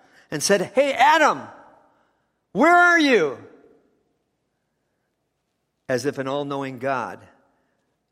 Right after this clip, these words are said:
didn't know where Adam was hiding. I think God want him, wanted Adam to figure out where Adam was. Have you figured that out yet? Where are you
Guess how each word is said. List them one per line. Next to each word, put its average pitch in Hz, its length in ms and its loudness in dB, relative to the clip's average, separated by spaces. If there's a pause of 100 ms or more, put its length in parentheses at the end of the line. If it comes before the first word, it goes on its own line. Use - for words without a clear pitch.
(300)
didn't 127 320 -10
know 117 180 -10
where 110 280 -14
Adam 110 300 -14
was 98 160 -20
hiding. 110 480 -20 (1600)
I 123 80 -4
think 135 220 -10
God 139 300 -4
want 127 240 -6
him, 120 320 -16
wanted 127 480 -12
Adam 135 400 -2 (680)
to 131 80 -10
figure 156 520 -6
out 123 320 -4
where 120 260 -10
Adam 127 420 -6
was. 113 360 -14
Have 123 160 -10
you 214 100 -8
figured 226 340 -10
that 208 200 -4
out 202 200 -6
yet? 196 300 -8 (2250)
Where 226 360 2
are 226 140 2
you 208 500 -6